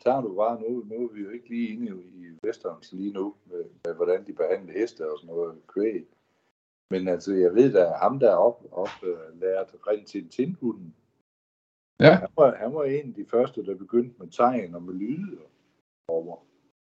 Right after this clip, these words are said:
Speaker 2: Nå,
Speaker 1: Fordi
Speaker 2: okay.
Speaker 1: ellers har det jo været med hård hånd, at, at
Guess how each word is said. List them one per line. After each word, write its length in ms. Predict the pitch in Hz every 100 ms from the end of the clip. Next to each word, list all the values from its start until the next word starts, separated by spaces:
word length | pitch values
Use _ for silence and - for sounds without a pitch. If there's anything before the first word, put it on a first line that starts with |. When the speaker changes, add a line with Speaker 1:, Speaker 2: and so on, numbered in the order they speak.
| _ _ _ _ _ 143
Speaker 2:
Nå, 80 | 190
Speaker 1:
Fordi 120 | - -
Speaker 2:
okay. 160 | 120 98
Speaker 1:
ellers 200 | - 131
har 160 | 123 120
det 120 | 110
jo 80 | 101
været 380 | 98 98 98 95
med 260 | 92 90
hård 320 | 82 123 104 95
hånd, 280 | 120 117 82
at, 160 | 80 _ _ -
at 120 | 82